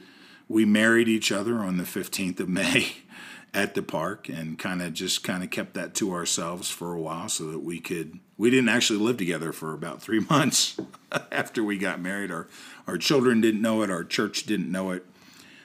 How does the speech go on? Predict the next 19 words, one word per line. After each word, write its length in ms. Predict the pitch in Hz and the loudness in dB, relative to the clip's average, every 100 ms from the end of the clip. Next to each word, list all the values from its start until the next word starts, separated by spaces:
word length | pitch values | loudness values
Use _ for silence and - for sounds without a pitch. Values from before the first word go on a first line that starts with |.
| _ | _
We 120 | - 98 | -2 0
just 260 | 101 - | 2 0
wanted 260 | 95 92 80 | 2 0 -2
to 60 | - | -4
take 260 | 101 82 | -2 -2
the 80 | - | -4
time 360 | - 82 82 82 | -4 -4 -4 -6
for 160 | - 80 | -6 -6
ourselves 760 | 78 - 92 82 78 78 - | -4 -2 -2 -2 -4 -4 -6
to, 400 | - 78 76 92 - - | -4 -6 -8 -12 -16 -8
to 180 | 101 90 | -4 -2
enjoy 640 | 87 85 80 82 85 85 | -2 -4 -2 -2 0 0
what 160 | 80 80 | -2 -4
the 80 | 85 | -6
Lord 320 | 80 80 78 | -4 -6 -6
had 360 | 80 71 69 | -8 -8 -10
done 440 | 76 78 76 73 78 - _ _ _ _ _ - | -10 -8 -8 -10 -12 -18 _ _ _ _ _ 0
in 200 | 101 92 | 4 4
us, 520 | 78 71 - - - | 2 0 0 0 -4